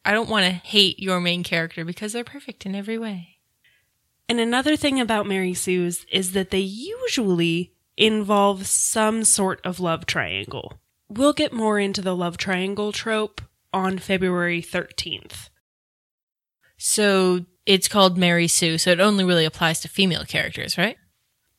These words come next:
Speaker 2: They actually have a term, well, two terms for the male version of this, because it is very possible to have a male version of a Mary Sue. Some people call it a Marty Stew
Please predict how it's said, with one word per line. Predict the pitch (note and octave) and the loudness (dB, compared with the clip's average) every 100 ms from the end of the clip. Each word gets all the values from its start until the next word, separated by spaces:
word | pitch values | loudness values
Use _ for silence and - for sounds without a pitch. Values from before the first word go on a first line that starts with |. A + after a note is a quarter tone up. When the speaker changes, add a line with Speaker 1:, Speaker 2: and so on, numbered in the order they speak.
| _ | _
Speaker 2:
They | G#3+ B3 B3 | -2 0 0
actually | C4 - D4 D4 C#4+ | 0 -2 -2 -4 -4
have | - G3+ G3 F#3+ - | -2 0 0 -2 0
a | G3 | 0
term, | F#3+ - A3 G3 F3 F3+ - _ _ _ - | 2 -2 0 0 0 -6 -10 _ _ _ -2
well, | G3 F#3 F#3 _ _ _ _ | 0 0 -4 _ _ _ _
two | - D4+ | -2 -2
terms | C#4 G#3 F3+ E3 E3 - - _ | 0 0 0 -2 -6 -8 -8 _
for | - G#3+ G3+ | 0 2 4
the | G3 G3 | 2 0
male | G3 F#3+ G3+ F#3+ | 2 4 4 0
version | F#3 F3+ F3+ D#3+ | -2 -2 -4 -6
of | D3+ | -8
this, | - - | -10 -8
because | - G3 A3 A3 | -6 -2 0 2
it | A3 | 0
is | A#3 A3 | 0 -2
very | G3+ G3+ G#3+ A3+ | 0 0 0 -6
possible | A3 - C#4 D#4 A#3 G3 F#3 | -4 -4 -2 -2 0 -2 -2
to | - G3+ | -2 -4
have | - F#3 F3+ - | -2 -4 -4 -2
a | F3+ F3 F3 - | 0 2 -2 -4
male | F#3+ F#3+ G#3 G#3+ | 0 2 4 2
version | G3+ A3 G3+ F#3 | 4 4 2 0
of | E3+ | -2
a | F3 | -4
Mary | E3+ E3+ E3+ | -4 -6 -4
Sue. | - G#3+ A2+ - _ _ _ _ | -2 -2 -2 -8 _ _ _ _
Some | - A3+ G#3+ | 0 2 2
people | A#3+ B3+ | 0 -2
call | A3+ G#3 | 2 4
it | G3+ - | 4 2
a | F#3+ | -2
Marty | F#3 F3+ F3+ A3+ | 0 0 0 -2
Stew | C4 - - F#3 F#3+ | -2 2 4 4 4